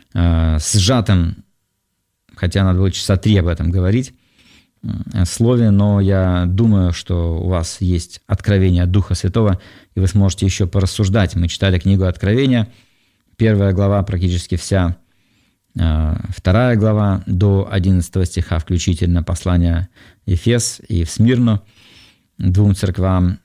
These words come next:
И я верю, что Господь поможет нам правильно читать, правильно слушать и, конечно же, соблюдать пророчество, потому что это делает нас блаженными. Слово «блажен» — это «благословен Богом».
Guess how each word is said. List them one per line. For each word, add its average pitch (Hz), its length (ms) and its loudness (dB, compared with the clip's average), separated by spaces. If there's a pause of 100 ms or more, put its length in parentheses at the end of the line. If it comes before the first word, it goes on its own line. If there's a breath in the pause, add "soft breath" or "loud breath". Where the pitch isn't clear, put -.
(120)
И 98 580 2 (100)
я 95 200 2
верю, 98 200 2
что 90 380 -2 (100)
Господь - 440 -4
поможет 92 420 0
нам 80 300 0 (600)
правильно 82 540 0 (840)
читать, - 500 -4 (180)
правильно 82 400 0
слушать 110 420 -4 (480)
и, 110 80 -10
конечно 92 380 0
же, 87 200 -2
соблюдать 90 760 -2
пророчество, 98 640 -2 (400 soft breath)
потому 98 260 2
что - 180 -6 (100)
это 139 240 0
делает 82 360 0
нас 87 260 0
блаженными. 85 720 -4
Слово 151 240 0
«блажен» — 123 400 0 (380 loud breath)
это 127 260 0
«благословен 104 1040 2
Богом». 87 480 0